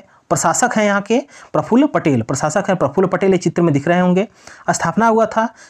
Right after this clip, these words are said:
छब्बीस जनवरी सन दो हज़ार बीस को। विधानसभा में सीट नहीं है दोस्तों, लोकसभा सीट दो है, राज्यसभा सीट भी यहाँ नहीं है। ये आपको छोटे छोटे डॉट्स जो दिख रहे हैं गुजरात और महाराष्ट्र के बीच में, यही है आपके दादर और नगर हवेली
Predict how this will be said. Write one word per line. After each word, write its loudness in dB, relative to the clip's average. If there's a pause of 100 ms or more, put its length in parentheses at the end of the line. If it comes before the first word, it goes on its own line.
(120)
छब्बीस 4
जनवरी 4
सन 2 (360)
दो 0
हज़ार 2
बीस 2
को। 0 (440)
विधानसभा 2
में 4
सीट -2
नहीं 2
है 4
दोस्तों, 0 (120)
लोकसभा 2
सीट 0
दो 2
है, 0 (460)
राज्यसभा 2
सीट 2
भी 2
यहाँ -2 (200)
नहीं 4
है। 0
ये -2
आपको 2
छोटे 0
छोटे 0
डॉट्स 0
जो 2
दिख 0
रहे 2
हैं 2 (280)
गुजरात 2
और 2
महाराष्ट्र 0
के 0
बीच 2
में, 2 (320)
यही 4
है 4
आपके 0
दादर 2
और 2
नगर 2
हवेली 2